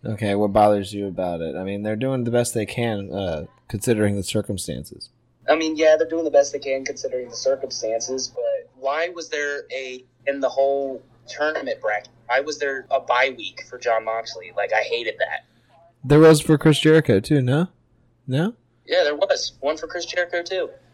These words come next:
Speaker 2: And I thought that was stupid.
Speaker 1: Yeah? I guess because they've been champions before. They get a little bit of a bye week. I don't know. I mean, it's A E W. I mean, they had to do with the best they could here with
Speaker 2: And
Speaker 1: the
Speaker 2: then
Speaker 1: circumstances.
Speaker 2: what's really gonna piss me off is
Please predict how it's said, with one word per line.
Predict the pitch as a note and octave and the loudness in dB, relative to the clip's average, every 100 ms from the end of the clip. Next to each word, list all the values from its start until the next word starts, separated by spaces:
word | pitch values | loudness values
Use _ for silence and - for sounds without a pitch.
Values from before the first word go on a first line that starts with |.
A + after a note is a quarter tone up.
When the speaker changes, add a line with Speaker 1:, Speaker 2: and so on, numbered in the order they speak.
| _ | _
Speaker 2:
And | C#3 | -2
I | C#3 | 0
thought | D#3 | 0
that | C#3+ D3+ | 0 -2
was | D3 | -4
stupid. | - - - D3+ - - - _ | -12 -18 -16 -16 -14 -16 -16 _
Speaker 1:
Yeah? | A2 C#3+ G3 A#3+ - _ _ - | -2 -2 -4 -8 -12 _ _ -6
I | F#2 | 0
guess | A2 A2+ | 2 0
because | - A2 G#2+ | 0 0 2
they've | G#2+ F#2+ | 2 2
been | G2+ | 0
champions | F#2+ G#2 G2 F#2+ F2+ | 0 -4 -2 -4 -4
before. | F2 F2 E2+ G2+ D#3+ _ _ _ _ _ _ _ | -6 -6 -4 -4 -4 _ _ _ _ _ _ _
They | A2 | -2
get | G#2 | 2
a | G2 | 4
little | F#2+ | 2
bit | F2+ F2+ | 2 0
of | |
a | E2+ | 0
bye | C#2 D2 | -2 -2
week. | F2 A#2 - _ _ _ _ _ _ _ _ _ _ - | -2 -6 -12 _ _ _ _ _ _ _ _ _ _ -12
I | F#2 | -6
don't | F#2 | -2
know. | F#2 G#2 A2 | 0 0 2
I | |
mean, | G2+ G2 | 2 2
it's | G2 G#2+ | 2 4
A | A2+ | 6
E | A2+ | 8
W. | A#2 A2+ A2 | 6 6 6
I | |
mean, | A2 | 6
they | A2 | 6
had | A2+ | 4
to | A2+ | 4
do | A#2 A2+ | 4 4
with | A2+ | 2
the | G#2+ | 2
best | A2+ G#2 | 2 2
they | G#2+ | 0
could | - G#2+ | 2 0
here | F#2 C#2+ D2+ _ _ _ _ _ _ _ | 0 -4 -6 _ _ _ _ _ _ _
with | G#2+ G2 | -6 -4
Speaker 2:
And | G2+ | -4
Speaker 1:
the | |
Speaker 2:
then | F#2 | 0
Speaker 1:
circumstances. | A2 G2 F2 D#2 | 0 -2 -6 -10
Speaker 2:
what's | - | -8
really | F3 F3+ | -6 -4
gonna | D3 | -4
piss | - D3 B2+ | -4 -6 -8
me | C3 A#2+ | -8 -2
off | A2+ A#2 | -2 -2
is | A#2+ - | -8 -14